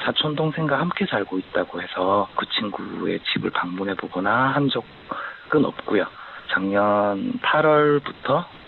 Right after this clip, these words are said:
어, 이제 사촌 동생과 함께 살지 않고 이사를 하게 돼서 서울에 일이 있을 때는 그 친구 집에서 지내기도 하고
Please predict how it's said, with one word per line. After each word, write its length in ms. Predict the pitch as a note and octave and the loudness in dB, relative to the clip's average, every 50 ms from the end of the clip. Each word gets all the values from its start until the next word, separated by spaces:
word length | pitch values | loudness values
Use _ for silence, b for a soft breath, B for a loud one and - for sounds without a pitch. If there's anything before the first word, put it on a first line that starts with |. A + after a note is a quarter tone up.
| - - - - - | -20 -20 -20 -10 -2
어, 340 | - G#2+ G2+ F#2+ F#2 F#2 | 0 2 4 4 4 4
이제 300 | F#2 - G#2+ G2+ G2 F#2+ F2+ | 4 4 6 6 6 6 6
사촌 260 | - - - - C#3+ | 4 4 4 6 6
동생과 280 | C#3 C3+ C3 C#3 C3+ A2+ | 6 8 8 6 6 6
함께 220 | A#2+ C4 - C3+ | 6 6 4 4
살지 300 | B2+ - G#2+ G#2 - - | 2 4 4 4 4 4
않고 560 | A#2+ A#2+ B2+ B2 - - - A2+ A2 A2 G#2+ G2 | 4 4 4 2 2 2 4 4 6 6 6 6
이사를 500 | G2 G2+ G#2 B2 C3 C#3 D3+ D3+ C#3 A#2+ | 4 4 4 4 4 6 6 6 4 4
하게 220 | G#2+ G2 - - | 0 -2 -2 -2
돼서 580 | - E2+ F2 - - F#2 G2+ G#2+ G#2+ G2 F#2+ - - - - - - - | -2 -4 -4 -2 0 2 4 4 4 2 0 -4 -12 -16 -14 -8 -2 2
서울에 340 | A#2 A2+ A2+ A#2 A#2 A2 | 4 4 6 6 6 6
일이 280 | G#2 F2+ F#2 F#2+ G#2 G#2+ | 4 4 2 0 2 2
있을 240 | G#2+ - - - G2+ | 0 0 0 -2 0
때는 400 | - F2 F2 F#2+ G#2+ A#2+ C3 C3 | 0 2 0 2 4 2 2 2
그 120 | - - - | 2 -2 -2
친구 300 | - - C3 A#2 G#2+ G#2 | 0 0 0 0 0 -2
집에서 580 | - - F2+ E2+ F#2 - - C3 D#3 F3 G3 - - - - - - - | -4 -2 0 0 0 2 2 2 2 2 2 0 -4 -12 -18 -8 -4 -4
지내기도 360 | G2 G2 G2+ G#2 - A2 - - | -2 0 0 0 0 0 0 0
하고 380 | - A#2 A2 - C3+ D#3 G3+ | 0 0 2 2 2 0 0